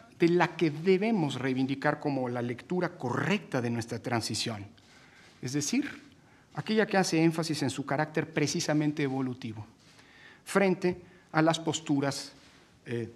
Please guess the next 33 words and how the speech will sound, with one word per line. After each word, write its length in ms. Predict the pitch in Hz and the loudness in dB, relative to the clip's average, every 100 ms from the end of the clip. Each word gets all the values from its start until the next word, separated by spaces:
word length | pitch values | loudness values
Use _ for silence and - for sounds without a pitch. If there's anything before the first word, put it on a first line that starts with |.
| - | -12
dogmáticas 920 | 123 135 160 165 160 190 170 - - - - - _ _ - | -8 -4 -4 -6 -10 -8 -8 -10 -14 -20 -20 -20 _ _ -8
que 100 | 139 | -4
han 120 | 147 | -4
pedido, 580 | 147 135 139 135 127 - | -4 -4 -2 -2 -4 -6
querido 320 | 131 147 139 | -2 -2 -2
ven-, 320 | 120 123 123 | -2 -4 -4
vender 500 | 123 127 131 143 123 | -2 0 2 0 -2
en 160 | - 120 | -6 -6
tiempos 340 | - 143 131 | -2 -4 -4
recientes 720 | 135 135 - 107 107 113 - - - - - - | -6 -6 -4 -4 -4 -6 -8 -12 -20 -20 -20 -10
una 360 | 143 143 131 127 | -4 -2 -2 -4
idea 500 | 131 120 110 110 117 - - - - - | -2 -2 -2 -4 -8 -12 -20 -20 -20 -16
que 100 | - | -14
podríamos 560 | 131 135 113 113 117 113 | -8 -4 0 0 0 -2
definir 420 | 123 - 107 110 110 - - | -4 -2 -2 -4 -6 -16 -20
de 180 | - 120 | -10 -8
creacionismo 800 | - 127 120 113 113 107 101 110 | -4 -2 -2 -4 -4 -4 -6 -6
democrático, 680 | 104 104 107 107 - 107 - - - - - - - | -6 -8 -8 -10 -12 -16 -18 -20 -20 -20 -20 -20 -8
frente 260 | 110 107 | -6 -4
a 40 | 117 | -6
quienes 340 | - 117 113 | -6 -8 -8
creen 240 | - 135 139 | -6 -6 -4
que 140 | 135 | -6
la, 400 | 123 117 113 - - | -4 -4 -6 -8 -16
eh, 400 | - 113 110 107 123 | -8 -6 -6 -10 -8
democracia 560 | 117 117 135 139 135 | -8 -6 -2 -2 -2
en 120 | 135 | -2
México 400 | 135 143 131 131 | -2 -4 -8 -10
fue 220 | 104 127 - | -10 -10 -8
producto 460 | 123 127 127 123 | -6 -6 -6 -8
de 80 | 110 | -6
un 180 | 123 131 | -4 -4
evento, 480 | 117 131 135 120 | -4 -4 -4 -6